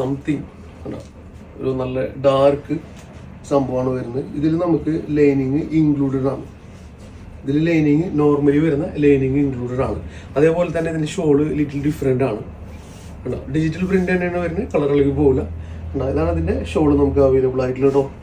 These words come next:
ഓക്കെ, അപ്പോൾ ഇത് വരുന്നത് നല്ല പ്യുവർ മസ്ലിൻ ആണ്. ഷോൾ വരുന്നത് ലിറ്റിൽ ഡിഫറെന്റ് ആയിട്ടുള്ള മെറ്റീരിയൽ ആണ്. ഇതിൽ വേറെ ഫുൾ ആയിട്ട് മിറർ വർക്ക് തന്നെയാണ് ഇതിലും കൊണ്ടുവന്നിട്ടുള്ളത്. മിറർ വർക്ക് നല്ല വൃത്തിയായിട്ട് ചെയ്തിട്ടുള്ള മിറർ വർക്ക് ആട്ടോ. ഒരു ഗോൾഡൻ,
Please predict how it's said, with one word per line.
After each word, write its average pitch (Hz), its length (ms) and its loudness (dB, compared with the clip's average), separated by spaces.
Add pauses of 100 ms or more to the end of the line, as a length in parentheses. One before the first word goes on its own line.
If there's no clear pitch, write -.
(340)
ഓക്കെ, 156 140 -2 (340)
അപ്പോൾ 139 180 -2
ഇത് 190 140 2
വരുന്നത് 185 340 0
നല്ല 156 200 0
പ്യുവർ 151 280 2
മസ്ലിൻ 135 440 0
ആണ്. 110 100 -8 (380)
ഷോൾ 151 160 2 (100)
വരുന്നത് 165 300 -2
ലിറ്റിൽ 143 240 -4
ഡിഫറെന്റ് 143 280 0
ആയിട്ടുള്ള 131 280 0
മെറ്റീരിയൽ 131 400 0
ആണ്. 139 100 -6 (400)
ഇതിൽ 160 140 0 (100)
വേറെ 165 180 6 (220)
ഫുൾ 147 200 2
ആയിട്ട് 143 200 0
മിറർ 139 160 4 (100)
വർക്ക് 127 200 2
തന്നെയാണ് 139 260 2
ഇതിലും 131 180 -2 (160)
കൊണ്ടുവന്നിട്ടുള്ളത്. 123 600 2 (1160)
മിറർ 127 260 4 (100)
വർക്ക് 135 320 6 (160)
നല്ല 143 320 6 (140)
വൃത്തിയായിട്ട് 147 540 6
ചെയ്തിട്ടുള്ള 143 400 6
മിറർ 131 220 10
വർക്ക് 113 220 6
ആട്ടോ. 104 160 4
ഒരു 113 140 2
ഗോൾഡൻ, 123 360 8